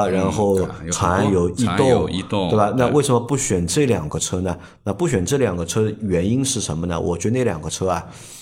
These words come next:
Speaker 2: 不够新，
Speaker 1: 嗯。
Speaker 2: 和我们选的这两台，就是名爵五也好，帝豪L二也好，
Speaker 1: 嗯。
Speaker 2: 在新这件事情上面，
Speaker 1: 嗯。
Speaker 2: 对吧？那没有他们新，这是一。
Speaker 1: 嗯。
Speaker 2: 二呢，就是名爵五和帝豪L二这两台车，我觉得是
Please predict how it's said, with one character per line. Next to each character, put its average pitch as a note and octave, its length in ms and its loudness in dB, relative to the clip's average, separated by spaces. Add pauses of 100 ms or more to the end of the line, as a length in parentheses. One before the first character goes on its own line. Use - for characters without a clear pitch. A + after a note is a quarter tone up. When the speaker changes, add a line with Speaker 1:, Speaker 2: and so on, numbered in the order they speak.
(380)
Speaker 2:
不 - 80 -6
够 G#2 140 -2
新， F2 300 -6 (220)
Speaker 1:
嗯。 F2 180 -4
Speaker 2:
和 A2 120 2
我 A2+ 200 4
们 G2 120 2
选 G2 240 0
的 E2 80 -2
这 G2+ 140 0
两 E2 220 0
台， D#2+ 180 -4
就 F2+ 100 -4
是 E2+ 360 -4
名 E2+ 180 -2
爵 G2 140 2
五 F#2 160 0
也 E2 120 -4
好， E2+ 300 -4
帝 G2 160 -4
豪 F2 160 -4
L F#2+ 120 0
二 F#2+ 60 0
也 F2+ 140 0
好， E2 320 -6
Speaker 1:
嗯。 F#2+ 180 -6
Speaker 2:
在 G2 160 2
新 D3+ 380 0
这 C#3 140 0
件 F2 120 0
事 A#2 140 -4
情 D#2+ 140 -4
上 D2+ 180 -6
面， D2+ 220 -10
Speaker 1:
嗯。 A2 280 -4
Speaker 2:
对 F#2+ 60 -4
吧？ F2 160 -2 (240)
那 E2 80 -6
没 E2 100 0
有 G2 80 4
他 F#2+ 140 0
们 F#2 100 -2
新， F#2+ 320 -2
这 F#2+ 80 -4
是 F2+ 140 -2
一。 G2 120 -4
Speaker 1:
嗯。 F#2+ 140 -4 (220)
Speaker 2:
二 C#3+ 240 0
呢， G2+ 220 0
就 G#2 80 -4
是 G#2 180 -4
名 G#2 260 0
爵 G#2+ 160 0
五 F2+ 240 0
和 F2+ 320 -2 (360)
帝 C3+ 120 0
豪 F#2+ 180 0
L G2+ 220 0
二 F#2 220 0
这 - 100 -6
两 F#2 160 -2
台 F#2 140 -4
车， F2+ 140 -4
我 F2+ 160 -4
觉 F#2+ 120 -4
得 G#2 120 0
是 G#2 280 -2